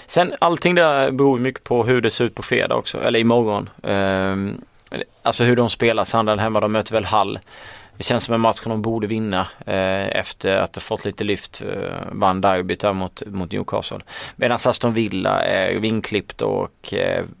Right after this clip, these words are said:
väldigt svåranalyserat. Och Hull är ju ett rätt, eh, tajt lag. Jag tror de skulle bli ganska vilda västern här i höst efter alla värvningar de gjorde. Sen har jag hört en Ben Arfa typ rymt någonstans, så de hittar väl inte honom eller vet inte riktigt sådär.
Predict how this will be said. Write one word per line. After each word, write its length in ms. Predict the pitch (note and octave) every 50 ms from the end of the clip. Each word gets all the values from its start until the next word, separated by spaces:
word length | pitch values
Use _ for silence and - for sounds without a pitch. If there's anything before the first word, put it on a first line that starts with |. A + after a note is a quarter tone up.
| - - -
väldigt 300 | - A2 G#2+ G2+ F#2+ F2+
svåranalyserat. 880 | - - A2+ G2 F2+ E2 D#2+ D#2+ E2 D#2+ - - F#2 F2 F#2 - - - -
Och 140 | - -
Hull 360 | - - C3 G#2+ E2+ F2 G#2+ A#2
är 40 |
ju 180 | B2 A#2+ G#2+ G#2
ett 100 | G#2 -
rätt, 360 | A#2 G#2+ F2+ _ _ - -
eh, 440 | G2 F#2+ F#2 F#2 F#2 F#2 F#2 F2+ F2 - - - - - - _
tajt 420 | - - A2+ E2+ D#2+ F2+ - - -
lag. 200 | C#3 A2+ F#2+ G2
Jag 120 | G2 -
tror 120 | - C3+
de 120 | B2 A#2 G2+
skulle 220 | - - G#2 G2+
bli 540 | G2+ G#2 G#2 G#2 G#2 G#2 G#2 G2+ F#2+ F#2+ -
ganska 560 | - A#2+ A#2+ A2 - - - G#2 F#2+ F#2+ G2 G2 G2+ G#2
vilda 320 | G#2+ G#2+ G#2+ G2+ G#2 A2
västern 480 | G#2+ G2+ - - - - - G#2+ A#2 C3+
här 100 | C#3+ C#3
i 40 |
höst 280 | B2+ B2+ A#2+ - - -
efter 220 | G#2+ G2 - A2+
alla 140 | A2 G2+ G2
värvningar 440 | G2 G#2 G#2+ G#2 F#2+ F2+ E2+ F2+ G#2
de 160 | B2 B2 A#2+
gjorde. 280 | A#2+ A#2+ A2+ G2+ F#2+ - _ - - - - - - -
Sen 180 | - - A#2 A2+
har 100 | B2 B2+
jag 260 | C3+ C3+ C3 C3 B2
hört 240 | G#2+ A#2 A#2+ A#2+ B2
en 80 | A#2+
Ben 160 | A2+ A#2+ A#2+ A2+
Arfa 340 | G2 F#2 F2 - - A2
typ 200 | - - G#2 F#2 - _ _ - - -
rymt 440 | - A2 G#2 F#2+ F2+ F#2+ F#2+ F#2 -
någonstans, 440 | C3+ B2+ G#2+ - - A2 G#2 G2 -
så 80 | - G2+
de 360 | G2 G2 G2+ F#2+ G2 G#2 G2 G2
hittar 300 | A2 G#2+ - - G#2 F#2
väl 100 | G#2+ A#2
inte 180 | A#2+ A2+ -
honom 220 | G#2 G#2 G#2 G2 G2
eller 180 | G2+ G2+ F#2+ F#2 - G2+
vet 260 | G#2 G2+ F#2 - -
inte 180 | G#2+ G2+ - G#2+
riktigt 260 | G2+ - - F#2+ -
sådär. 200 | - G#2+ G2+ F2+